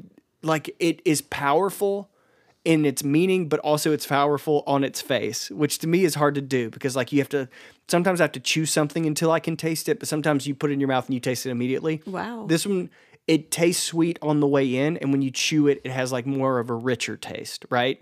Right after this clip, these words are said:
Speaker 2: Yeah.
Speaker 1: I don't even know if that's good, accurate taste testing.
Speaker 2: No, I, I mean, I, I got the description.
Speaker 1: But in the song Making Do, it's kind of about, like, how we're, well, let me say the line, and then, so,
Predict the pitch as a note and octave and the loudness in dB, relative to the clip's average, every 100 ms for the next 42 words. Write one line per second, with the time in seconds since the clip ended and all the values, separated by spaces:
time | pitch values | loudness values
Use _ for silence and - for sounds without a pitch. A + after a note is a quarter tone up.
0 | - F#3 D#3+ E3 - _ - D3 D#3+ D3 | -10 -8 -8 -10 -18 _ -2 0 0 0
1 | C#3 C3 B2 B2 - - A#2 - A#2 - | 2 0 0 -4 -6 -4 -4 -2 -4 -2
2 | A#2 - - G#2+ - G#2 - - B2+ - | -4 -4 -6 -6 -6 -8 -8 -10 -12 -10
3 | D4+ B3 - - A#3 A#3 G#3+ - G#3 G3+ | -4 -2 -2 -4 -4 -2 -2 -2 -2 -2
4 | F#3+ F#3+ E3 - F#3+ - E3 F3 - D3+ | -4 -6 -10 -10 -12 -12 -16 -14 2 4
5 | D#3 - E3+ F#3+ E3+ - D#3 D3+ C#3 C#3 | 4 2 2 4 2 2 2 4 4 2
6 | C3+ C3+ B2 B2 A2+ G#2+ G#2+ A2 - B2 | 2 0 0 0 -2 -2 -6 -10 -10 -8
7 | - C#3+ D3+ C#3+ C3+ C3 A#2+ A#2 B2 A2+ | -6 -2 0 0 0 2 2 2 0 0
8 | G#2+ - B2+ A#2+ B2 A2+ A2+ A2+ _ A3+ | -2 -6 -2 -2 -2 -4 -4 -8 _ -20
9 | C4+ _ _ _ _ _ _ _ - D#3 | -20 _ _ _ _ _ _ _ 2 4
10 | D#3 G3 F#3+ F#3 D#3+ C#3 C#3 B2+ A#2+ B2+ | 6 4 4 4 4 2 4 2 0 -2
11 | B2+ B2 A2+ A#2 - - - C3+ | -2 0 -2 -6 -10 -14 -4 -2